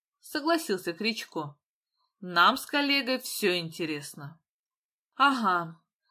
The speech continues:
значит, я с него и начну. Хотя Влада уже нет в живых». Голос Новикова при этих словах едва заметно дрогнул. «Он сгорел вчера в своей квартире.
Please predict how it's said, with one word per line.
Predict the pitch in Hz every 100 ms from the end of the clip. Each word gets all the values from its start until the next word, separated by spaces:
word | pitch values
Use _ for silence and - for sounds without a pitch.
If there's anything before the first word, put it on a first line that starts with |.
| -
значит, | 208 277 339 359
я | 302 311
с | 311
него | 285 277
и | 277
начну. | 277 269 - 190 165 - _ _ _ _ _ _
Хотя | - 247 247 330
Влада | 302 277 277 262
уже | 220 202 190
нет | 190 208 214
в |
живых». | 196 180 151 151 139 - _ _ _ _ _ -
Голос | 190 185 165 170
Новикова | 175 233 277 302 302
при | 302 269 277
этих | 269 254
словах | 226 202 180 185 -
едва | 240 220 214
заметно | 247 240 202 196 226
дрогнул. | 208 190 165 175 180 185 _ _ _ _ _ _
«Он | - 262 277
сгорел | 226 226 214 226 226
вчера | - 202 190
в | 185
своей | 185 180 175
квартире. | 170 170 165 - 180 170 165 165